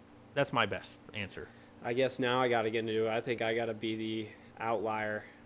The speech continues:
Speaker 1: Yeah,
Speaker 2: I'm
Speaker 1: what do you
Speaker 2: not,
Speaker 1: think?
Speaker 2: I'm not for sure into it. I definitely, I one hundred percent agree with that there was something, either that this is real or it was based off an ancient civ-, civiliz-, civilization that was advanced, like how you were saying.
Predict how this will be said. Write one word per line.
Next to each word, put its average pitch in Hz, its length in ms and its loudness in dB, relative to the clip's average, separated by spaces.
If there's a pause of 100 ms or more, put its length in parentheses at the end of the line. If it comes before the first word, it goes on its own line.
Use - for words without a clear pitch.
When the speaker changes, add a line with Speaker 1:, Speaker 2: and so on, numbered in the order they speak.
(240)
Speaker 1:
Yeah, 135 220 8
Speaker 2:
I'm 143 80 8
Speaker 1:
what 143 80 8
do 139 60 4
you 135 60 6
Speaker 2:
not, 135 200 4
Speaker 1:
think? - 100 -18 (100)
Speaker 2:
I'm 147 220 2
not 156 260 4
for 139 120 0
sure 127 400 0
into 131 240 4
it. 135 160 2
I 123 200 4
definitely, 135 680 2
I 123 100 2
one 127 140 4
hundred 208 220 6
percent 180 280 4
agree 135 200 4
with 131 240 2
that 117 200 0
there 123 140 6
was 131 340 4
something, 123 600 0 (720)
either 135 400 6 (140)
that 127 160 2
this 127 160 0
is 180 200 8
real 175 280 10
or 147 220 8
it 123 60 2
was 139 280 6
based 131 400 2
off 123 240 2
an 120 100 -4
ancient 120 340 -2
civ-, 123 320 -4
civiliz-, 120 520 0 (220)
civilization 139 800 4
that 117 120 2
was 127 300 4
advanced, 120 440 2
like 113 120 -2
how 113 180 -4
you 113 160 -4
were 110 100 -2
saying. 104 360 -4